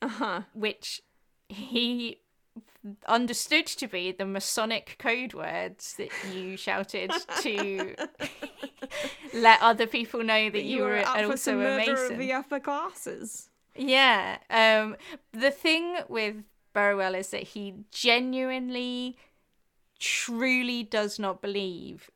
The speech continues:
Speaker 2: that the public can have an opinion.
Speaker 1: Yeah. He, he views opinion as not rational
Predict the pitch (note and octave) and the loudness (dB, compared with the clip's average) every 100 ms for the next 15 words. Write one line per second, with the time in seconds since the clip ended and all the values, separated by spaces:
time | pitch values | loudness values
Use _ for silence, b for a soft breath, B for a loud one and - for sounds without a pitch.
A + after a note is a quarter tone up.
0 | - F#3 F3+ - F#3 - - G#3 - F3 | -4 -2 -2 -2 -6 -8 -4 -4 -4 -6
1 | F3+ A#3 - _ - - b b b _ | -4 -4 -8 _ -20 -20 b b b _
2 | - G3 F#3+ F#3+ F#3+ - - - G3+ F#3 | 0 2 2 -2 -8 -12 -16 -4 -4 -4
3 | F#3 F#3 F3+ - F#3+ - F#3+ - _ - | -10 -10 -12 -12 -16 -14 -16 -18 _ -8
4 | A#3 C4 A3 D#3+ F#3 _ _ C#4 C4 B3+ | -2 0 0 -2 -8 _ _ -4 -2 -2
5 | - A3+ C4+ B3 B3 - b b b C#4 | -4 -2 -2 -2 -4 -8 b b b -4
6 | C#4 E4 F4+ C#4 - C#4 C4 B3+ B3 A#3 | -2 -2 -2 -6 -4 -4 -2 -2 -4 -4
7 | G#3+ A3+ A3+ A3 G#3 G3+ - A3+ G#3 G3+ | -4 -4 -4 -2 -2 -4 -4 -4 -4 -4
8 | A#3 | -6